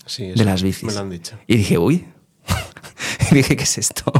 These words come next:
Speaker 2: Y ya profundicé un poco. Ya me ca-, me, me interesasteis por la parte también del enduro, porque yo, eh, es una parte que a mí me interesa mucho.
Speaker 1: Claro,
Speaker 2: Que
Speaker 1: lo acabo de
Speaker 2: va-,
Speaker 1: descubrir, no lo sabía.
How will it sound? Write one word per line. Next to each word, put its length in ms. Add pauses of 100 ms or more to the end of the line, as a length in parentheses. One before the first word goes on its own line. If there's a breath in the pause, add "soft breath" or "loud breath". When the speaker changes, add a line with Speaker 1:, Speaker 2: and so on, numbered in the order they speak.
(1000 loud breath)
Speaker 2:
Y 120
ya 160
profundicé 420
un 100
poco. 520 (260)
Ya 240
me 120
ca-, 240
me, 400
me 420
interesasteis 560
por 140
la 100
parte 220
también 240
del 100
enduro, 400
porque 300
yo, 280 (160)
eh, 380 (160)
es 140
una 120
parte 200
que 40
a 40
mí 80
me 60
interesa 260
mucho. 340 (240 loud breath)
Speaker 1:
Claro, 160
Speaker 2:
Que 120
Speaker 1:
lo 40
acabo 40
de 80
Speaker 2:
va-, 40
Speaker 1:
descubrir, 340
no 100
lo 60
sabía. 360